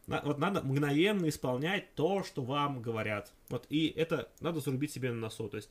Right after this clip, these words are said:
первое там время надо, а, быстро исполнять приказы, и, б, не выделяться. То есть это очень важно. То есть не надо показывать, какой вы умный, как вы офуги-, офигенно варите сварочным аппаратом,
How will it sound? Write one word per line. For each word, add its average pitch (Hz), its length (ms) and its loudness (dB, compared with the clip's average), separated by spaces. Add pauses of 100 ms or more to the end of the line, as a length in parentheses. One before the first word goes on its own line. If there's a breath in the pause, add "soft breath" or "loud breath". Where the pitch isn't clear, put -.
первое 131 360 2
там 104 180 -6
время 127 420 0 (440 soft breath)
надо, 127 320 0
а, 131 280 2 (120)
быстро 147 340 0
исполнять 127 240 -2
приказы, 156 520 2 (1080)
и, 131 80 2
б, 151 480 2 (360)
не 151 280 2
выделяться. 123 640 0 (1120 soft breath)
То - 80 -4
есть - 240 -6 (180)
это 156 260 0
очень 156 360 -2
важно. 117 420 0
То 120 60 -2
есть - 220 -6
не 151 160 2
надо 156 680 4 (180 loud breath)
показывать, 151 400 0
какой 156 280 4
вы 156 100 4
умный, 123 440 0 (600 soft breath)
как 139 300 -2
вы 160 100 4
офуги-, 147 380 -2
офигенно 151 880 2
варите 147 380 2
сварочным 143 400 -2
аппаратом, 135 560 2